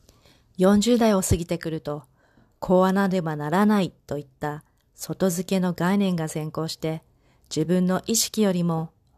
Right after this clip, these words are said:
周りの意向を気づかぬうちに取り入れていることが多いと思います。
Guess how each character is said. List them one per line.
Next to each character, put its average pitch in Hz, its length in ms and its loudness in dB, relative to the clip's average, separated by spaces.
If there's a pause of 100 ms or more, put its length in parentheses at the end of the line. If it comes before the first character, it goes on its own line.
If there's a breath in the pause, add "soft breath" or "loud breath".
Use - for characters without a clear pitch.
(120)
周 165 220 -2
り 165 80 -4
の 160 260 -6
意 151 100 -14
向 196 300 0
を 202 80 -2
気 - 160 -8
づ 170 120 -6
か 220 160 2
ぬ 233 60 0
う 214 80 0
ち 180 160 -6
に 156 160 -6
取 160 160 -10
り 180 60 -2
入 196 60 -2
れ 208 100 2
て 202 100 -2
い 175 60 -2
る 165 80 -4
こ 151 120 -6
と 139 120 -6
が 131 180 -6
多 160 160 -2
い 175 80 -2
と 175 100 0
思 160 200 -2
い 156 40 -6
ま 156 200 -6
す。 - 180 -18